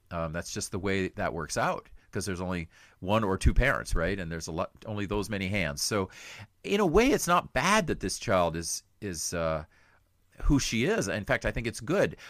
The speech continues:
But these particular behaviors, um, I, I, I would, I would agree, need to be dealt with. And I think as they're dealt with, the, the child is going to actually feel better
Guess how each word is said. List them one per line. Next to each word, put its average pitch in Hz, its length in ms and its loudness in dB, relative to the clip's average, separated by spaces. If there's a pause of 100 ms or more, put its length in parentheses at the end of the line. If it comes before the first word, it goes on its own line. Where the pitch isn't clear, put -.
(120)
But 127 300 2
these 127 200 -2
particular - 680 6
behaviors, 98 920 -2 (480)
um, 85 400 -2 (420)
I, - 300 -14 (100)
I, 92 180 -4
I 95 120 -2
would, 90 260 -4
I 98 120 0
would 95 160 0
agree, 90 480 -2 (100)
need 101 280 -4
to 90 100 2
be 87 140 -4
dealt 82 280 -2
with. - 240 -6 (140)
And 101 100 0
I 104 60 2
think 165 240 -2
as 165 260 4
they're 143 160 0
dealt 143 340 2
with, 85 360 -4 (580)
the, 95 400 4 (320)
the 90 340 2 (180)
child 117 540 4
is 98 140 -6
going 107 260 -4
to - 160 -2
actually 107 340 -6
feel 95 200 -2
better 107 560 2